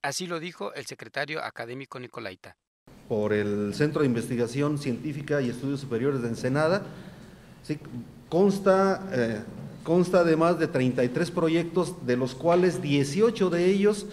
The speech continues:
Speaker 2: están liderados por la Universidad Michoacana de San Nicolás de Hidalgo, y los otros quince, bueno, eh, con algunas empresas,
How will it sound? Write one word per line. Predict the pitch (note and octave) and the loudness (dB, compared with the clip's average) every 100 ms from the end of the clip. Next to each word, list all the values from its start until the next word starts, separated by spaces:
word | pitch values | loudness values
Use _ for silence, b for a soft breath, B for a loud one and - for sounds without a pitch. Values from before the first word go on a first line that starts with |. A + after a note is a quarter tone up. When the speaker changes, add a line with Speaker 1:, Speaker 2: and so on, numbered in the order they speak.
| B - | B -6
Speaker 2:
están | A#2 D#3 E3 | 0 2 4
liderados | D3 B2+ D3 E3 | 6 6 4 2
por | C3 | -2
la | A#2+ | -2
Universidad | A2+ A2+ C#3 | -2 0 0
Michoacana | D3 C#3+ C3+ C#3+ | 0 -2 -2 -2
de | D3 | -2
San | B2 | -4
Nicolás | A2 A2+ B2 C#3 | -4 -2 0 0
de | |
Hidalgo, | D3+ D#3+ D3 E3 B B B B - | 2 2 2 -4 B B B B -4
y | |
los | A#2 D#3 | 0 2
otros | D#3+ F3 E3 | 2 0 0
quince, | F3+ F3+ E3+ | 0 2 4
bueno, | D#3 A2+ G#2 | 2 2 -4
eh, | G#2 - | -6 -4
con | A2 G#2+ | 0 2
algunas | G#2+ C#3 D#3 D#3+ | 2 2 2 0
empresas, | D3 E3 D#3 F3+ | 0 0 0 -2